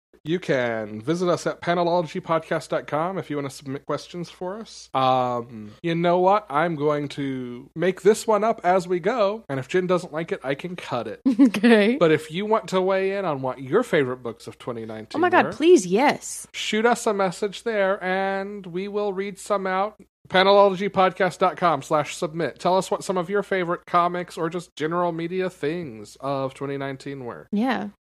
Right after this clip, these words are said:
Speaker 2: I
Speaker 1: And
Speaker 2: would
Speaker 1: we
Speaker 2: love
Speaker 1: will
Speaker 2: to make a list of that, of what
Speaker 1: Yeah.
Speaker 2: you guys like.
Speaker 1: Yes. Uh, if you want to support us on Patreon, that's patreon dot com slash panelology. If you would like to buy merch with our logo on it, that's bit dot L Y slash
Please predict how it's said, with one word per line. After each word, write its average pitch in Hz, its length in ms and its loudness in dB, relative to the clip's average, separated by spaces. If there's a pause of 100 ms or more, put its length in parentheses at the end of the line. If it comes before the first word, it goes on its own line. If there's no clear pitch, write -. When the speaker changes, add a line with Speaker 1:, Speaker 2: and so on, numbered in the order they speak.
(100)
Speaker 2:
I 226 60 0
Speaker 1:
And 240 60 4
Speaker 2:
would 247 120 6
Speaker 1:
we 175 60 2
Speaker 2:
love 196 260 4
Speaker 1:
will 196 60 -10
Speaker 2:
to 190 120 -2
make 175 340 -4
a 170 220 -2
list 185 380 -4
of 175 260 -6
that, 180 480 -2
of 185 140 -2
what 165 200 2
Speaker 1:
Yeah. 170 60 -4
Speaker 2:
you 185 80 2
guys 165 300 2
like. - 280 -6
Speaker 1:
Yes. - 540 -8
Uh, 117 600 -2 (140)
if 147 200 -4
you 160 100 0
want 165 220 -4
to 190 160 -4
support 214 320 -2
us 208 160 -2
on 226 100 -2
Patreon, 185 600 -2
that's 139 180 -4
patreon 156 480 -4
dot 156 140 -2
com 156 240 -4
slash 156 300 -6
panelology. 143 840 -6
If - 160 -16
you 143 60 -6
would 135 120 -4
like 139 220 -6
to 147 180 -8
buy 143 280 0
merch 170 280 -6
with 180 140 -6
our 180 120 0
logo 185 400 0
on 131 200 0
it, 107 180 -8
that's 165 160 -8
bit 156 360 -4
dot 180 200 2
L 160 200 2
Y 170 260 2
slash 135 320 -6